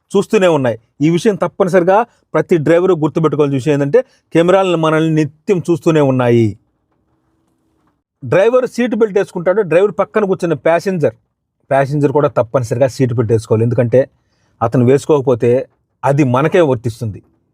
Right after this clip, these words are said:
డ్రైవర్కే వర్తిస్తుంది. ఆ ఫైన్ కూడా మన మీదకే వస్తుంది. అందుకే మీరు ఎవరైనా ఎప్పుడైనా ఎక్కడైనా ప్రయాణిస్తుంటే మీ పక్కన ఎవరైనా ప్యాసింజర్ కూర్చుంటే అతన్ని కూడా తప్పకుండా సీటు బెల్ట్ వేసుకోమని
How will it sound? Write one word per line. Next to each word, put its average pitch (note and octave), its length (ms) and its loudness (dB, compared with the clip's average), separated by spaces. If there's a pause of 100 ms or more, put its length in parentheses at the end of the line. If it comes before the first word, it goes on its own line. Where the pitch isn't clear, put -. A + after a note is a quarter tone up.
(280)
డ్రైవర్కే F3+ 380 2
వర్తిస్తుంది. C3 560 -2 (340)
ఆ C3 60 0
ఫైన్ E3+ 280 -2
కూడా F#3 160 2
మన D#3 220 0
మీదకే F3 260 2
వస్తుంది. B2 320 -4 (300)
అందుకే D#3+ 400 2 (400)
మీరు B2 100 2
ఎవరైనా C3+ 460 2 (420)
ఎప్పుడైనా C#3 520 -2 (180)
ఎక్కడైనా C#3+ 480 0 (220)
ప్రయాణిస్తుంటే D3+ 760 0 (320)
మీ C#3 100 2
పక్కన C3+ 360 -2
ఎవరైనా D3 260 2
ప్యాసింజర్ C3+ 560 0
కూర్చుంటే D3 540 -2 (340)
అతన్ని E3+ 340 -2
కూడా F#3 200 2 (200)
తప్పకుండా F#3+ 600 0 (260)
సీటు G#3 320 -2
బెల్ట్ F#3+ 280 0
వేసుకోమని D#3 480 0